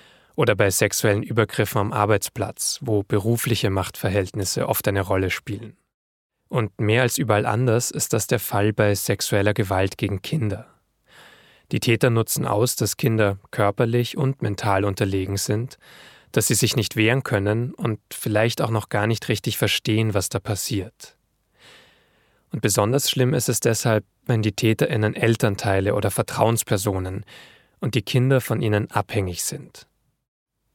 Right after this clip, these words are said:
Und das ist einer der Punkte, für den der Betroffenenrat heute kämpft.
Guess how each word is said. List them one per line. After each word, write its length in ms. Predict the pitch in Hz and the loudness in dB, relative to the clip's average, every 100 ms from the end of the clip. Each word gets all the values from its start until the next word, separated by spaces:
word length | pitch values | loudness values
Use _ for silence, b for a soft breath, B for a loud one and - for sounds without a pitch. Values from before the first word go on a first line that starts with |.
| _ | _
Und 120 | 123 117 | -2 2
das 160 | 113 | 2
ist 140 | 131 - | 0 0
einer 220 | 113 107 | 0 0
der 220 | 113 113 | 2 2
Punkte, 460 | - 107 104 - 117 | 2 0 0 0 0
für 180 | - | 0
den 220 | 104 104 101 | 0 0 2
der 100 | 98 | 0
Betroffenenrat 960 | - - 110 - 113 98 98 95 - | 0 0 2 2 -2 0 0 0 0
heute 320 | 101 95 104 | 0 2 0
kämpft. 580 | - 104 220 - - - | -4 -6 -8 -14 -20 -20